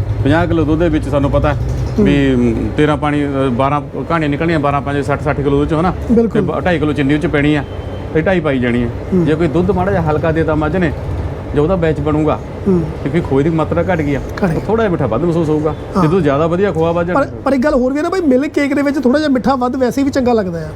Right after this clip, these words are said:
Speaker 1: ਜੀ, ਲੱਗਦਾ ਹੈ।
Speaker 2: ਕਿਉਂਕਿ
Speaker 1: ਇਹ
Speaker 2: ਮਿਲਕ ਕੇਕ ਉਹ
Speaker 1: ਦਾਣਾ
Speaker 2: ਚੀਜ਼ ਆ, ਦਾਣੇਦਾਰ ਹੁੰਦਾ, ਦਾਣੇਦਾਰ ਵਿੱਚ ਜਿੰਨਾ ਜਿਹਾ ਥੋੜ੍ਹਾ ਮਿੱਠਾ ਨਾ ਹੋਵੇ, ਉਹਦੇ 'ਚ ਸਵਾਦ ਨਹੀਂ ਆਉਂਦਾ।
Speaker 1: ਦਾਣਾ ਵੀ ਅਸੀਂ ਕਦੇ ਵੀ ਉਹਦੇ 'ਚ ਨਿੰਬੂ ਪਾਣੀ ਜਾਂ ਸੱਤ ਕੁਛ ਪਾ ਕੇ ਨਹੀਂ ਬਣਾਇਆ।
Speaker 2: ਅੱਛਾ।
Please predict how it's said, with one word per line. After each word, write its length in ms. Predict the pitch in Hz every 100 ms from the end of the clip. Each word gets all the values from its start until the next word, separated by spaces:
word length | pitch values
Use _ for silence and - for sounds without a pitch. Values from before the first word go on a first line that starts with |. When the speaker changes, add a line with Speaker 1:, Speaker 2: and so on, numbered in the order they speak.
| - 127
Speaker 1:
ਜੀ, 140 | 156
ਲੱਗਦਾ 300 | 143 143 139
ਹੈ। 60 | - -
Speaker 2:
ਕਿਉਂਕਿ 160 | - 233
Speaker 1:
ਇਹ 60 | 254
Speaker 2:
ਮਿਲਕ 160 | 269
ਕੇਕ 220 | 262 294
ਉਹ 140 | 320 311
Speaker 1:
ਦਾਣਾ 160 | 339
Speaker 2:
ਚੀਜ਼ 140 | 285 269
ਆ, 180 | 302 - 311
ਦਾਣੇਦਾਰ 460 | 240 240 285 277 277
ਹੁੰਦਾ, 240 | 240 269
ਦਾਣੇਦਾਰ 420 | 285 254 254 269
ਵਿੱਚ 120 | 269
ਜਿੰਨਾ 160 | 233 240
ਜਿਹਾ 120 | 269
ਥੋੜ੍ਹਾ 200 | 262 262
ਮਿੱਠਾ 240 | 277 226 254
ਨਾ 100 | 277
ਹੋਵੇ, 180 | 254
ਉਹਦੇ 120 | 277 277
'ਚ 160 | 330
ਸਵਾਦ 180 | 247 233
ਨਹੀਂ 100 | 247
ਆਉਂਦਾ। 180 | 214 180 113
Speaker 1:
ਦਾਣਾ 260 | 139 156 196
ਵੀ 140 | 208
ਅਸੀਂ 140 | 202 214
ਕਦੇ 220 | 240 226
ਵੀ 100 | 233
ਉਹਦੇ 200 | 233 226
'ਚ 40 |
ਨਿੰਬੂ 300 | 208 180 190
ਪਾਣੀ 380 | 190 185 185 190
ਜਾਂ 120 | 196
ਸੱਤ 240 | 180 185 180
ਕੁਛ 220 | 202 214
ਪਾ 120 | 233
ਕੇ 80 | 226
ਨਹੀਂ 100 | 214
ਬਣਾਇਆ। 280 | 160 120 104 - -
Speaker 2:
ਅੱਛਾ। 240 | 233 233